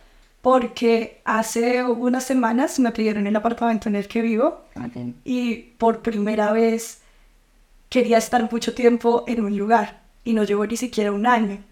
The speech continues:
Speaker 1: Y este apartamento me encanta, es divino, de una vista espectacular, tenía todo lo que yo quería y como que en algún momento por primera vez me planteé, bueno, ¿y qué pasa si lo compro? Entonces como que empecé a hacer los cálculos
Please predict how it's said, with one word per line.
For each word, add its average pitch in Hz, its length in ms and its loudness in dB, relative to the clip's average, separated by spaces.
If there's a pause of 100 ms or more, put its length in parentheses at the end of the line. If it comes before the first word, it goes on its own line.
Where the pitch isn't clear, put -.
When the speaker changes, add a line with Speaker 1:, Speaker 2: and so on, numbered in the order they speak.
(360)
Speaker 1:
Y 233 80 -2
este 233 140 0
apartamento 240 680 0
me 247 220 2
encanta, 240 880 0 (100)
es 220 320 -2
divino, 233 760 0
de 220 100 -2
una 226 160 2
vista 226 220 -6
espectacular, 214 1000 -2
tenía 220 280 0
todo 233 280 2
lo 240 120 0
que 233 120 -4
yo 208 100 -4
quería 226 440 0 (420)
y 254 100 -2
como 240 200 4
que 226 100 -2
en 226 60 2
algún 208 260 0
momento 240 460 -2
por 240 180 6
primera 214 340 0
vez 226 200 0
me 233 80 -8
planteé, 240 380 -2
bueno, 220 240 2
¿y 196 60 -4
qué 208 140 -4
pasa 214 280 -2
si 240 160 -2
lo 220 120 -2
compro? 240 400 -2 (460)
Entonces - 240 -6
como 247 140 2
que 254 240 0
empecé 233 480 0
a 214 100 2
hacer 240 280 -2
los 254 240 -2
cálculos 269 720 -4